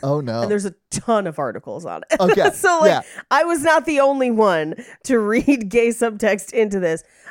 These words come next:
Speaker 2: but it is suggested that in this party scene, there are multiple gay men and they are friends with Chris, which makes sense. She's a Hollywood actress. That's, of course there
Speaker 1: Yeah.
Speaker 2: are.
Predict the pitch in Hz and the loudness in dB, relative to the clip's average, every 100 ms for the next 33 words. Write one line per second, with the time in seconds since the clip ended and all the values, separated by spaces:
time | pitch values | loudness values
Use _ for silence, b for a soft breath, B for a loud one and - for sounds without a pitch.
0 | B 208 247 - 262 277 269 240 - 208 | B -2 -2 0 -4 -2 -4 -6 -14 -16
1 | - 254 208 196 208 208 214 180 180 - | -12 -10 -8 -4 -4 -4 -6 -4 -4 -2
2 | 208 208 190 185 - _ - - 190 185 | -2 -2 -4 -6 -6 _ -10 -4 0 -2
3 | 170 165 - 180 165 147 b b b 190 | -4 -10 -6 -4 -2 -6 b b b -4
4 | 190 175 170 175 175 185 202 226 233 - | 0 0 -2 -6 -8 -4 -2 0 -2 -8
5 | 196 - 156 151 139 - _ 143 175 165 | -12 -10 -8 -6 -6 -8 _ -20 -6 -2
6 | 151 156 151 139 143 143 - 170 165 175 | -2 -2 -2 -4 -4 -6 -6 -6 -2 0
7 | 165 160 - 170 156 156 156 156 196 226 | 0 -2 -4 -4 -2 -4 -8 -8 0 2
8 | 170 151 - _ _ _ _ _ 233 196 | 2 -2 -10 _ _ _ _ _ -2 0
9 | 156 - 202 262 277 180 175 - 196 175 | -2 -6 -6 -6 -2 -2 -2 -4 -6 -2
10 | 180 160 131 143 160 180 175 170 190 185 | -2 -2 -4 -6 -8 -8 -6 -8 -8 -10
11 | - 220 208 131 156 - 175 135 131 | -2 -2 -2 0 0 0 0 0 -2